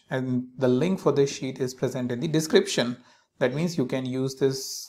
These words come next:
link from the description and come to the sheet and search any of my previously posted videos. As you can see right now, I'm on one six nine. So you can see all of my previous videos, you know, the dashboards like sales performance, customer analytics dashboard, financial complaint dashboard,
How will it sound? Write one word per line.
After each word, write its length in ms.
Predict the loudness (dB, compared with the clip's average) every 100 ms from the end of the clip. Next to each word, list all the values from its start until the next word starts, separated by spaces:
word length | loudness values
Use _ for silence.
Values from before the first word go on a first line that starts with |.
| 0
link 360 | 0 2 -2
from 160 | -4 -2
the 60 |
description 800 | -2 -2 -4 -6 -2 2 2 0 -8
and 140 | -6
come 220 | -2 -2 0
to 80 |
the 120 | -2 -2
sheet 420 | -4 -4 -4 -6 -16 -20 -20 -16 -2
and 200 | 0 2
search 300 | 2 2 2
any 240 | -4 -2
of 180 | -4 -4
my 100 | -6
previously 540 | -4 -2 0 -2 -2 -4
posted 400 | -2 -2 -2 -2
videos. 440 | -2 -2 -6 -4
As 120 | -2
you 60 | 0
can 100 | -2
see 120 | 0
right 200 | 0 0
now, 160 | 0 -4 -4
I'm 140 | -8
on 40 |
one 160 | -6 -6
six 320 | -6 -8 -10 -8
nine. 440 | -4 -4 -4 -10 -12 _ _ _
So 340 | -6 2 4 4
you 140 | 2
can 340 | 0 -4 -6 -10 -20
see 340 | -10 -6 -4
all 400 | 0 2 2 0
of 100 | 0
my 100 | -2
previous 420 | -2 0 2 0
videos, 600 | 0 0 2 2 2 -2 -12 _
you 140 | -2 0
know, 80 |
the 80 | 2
dashboards 760 | 2 0 -2 0 2 2 -2 -2
like 200 | -2 0
sales 260 | -2 -2
performance, 540 | -2 -4 0 0 0 0
customer 400 | -2 -2 -4 -2
analytics 520 | 0 0 -2 -6 -6
dashboard, 640 | -6 -6 -8 -8 -8 -8
financial 520 | -10 -10 -4 -2 -2 -2
complaint 400 | -4 -4 -8 -4
dashboard, 640 | -6 -6 -10 -10 -10 -12